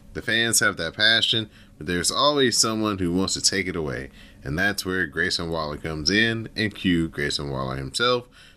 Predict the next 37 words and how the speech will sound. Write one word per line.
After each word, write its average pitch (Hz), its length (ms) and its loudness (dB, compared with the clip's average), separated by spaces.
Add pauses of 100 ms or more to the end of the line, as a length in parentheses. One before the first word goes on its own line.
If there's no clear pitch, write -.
to 101 80 -10
bring 170 220 4
up 147 120 2
Styles 104 440 4
losing 90 360 2
to - 180 2
Amos 90 640 2
on 82 260 -2
Raw. 110 360 -2 (800)
Waller 135 260 2
doesn't 123 340 0
buy 120 220 4
this 113 240 -2
idea 101 340 4
that 90 140 0
Styles 95 640 2
would 87 100 -2
have 78 160 -4
s-, - 120 0 (340)
starred 101 680 4
in 87 180 -8
N 92 140 0
X 85 220 -2
T 101 480 6
and 92 100 0
is 87 140 0
tired 123 260 8
of 98 100 -2
everyone 90 400 -2
calling 82 360 -4
him 76 180 -6
Green. 76 320 -4 (1000)
Styles 104 360 4
says 101 220 4
he's 90 160 -4
never 107 240 0
had 107 360 2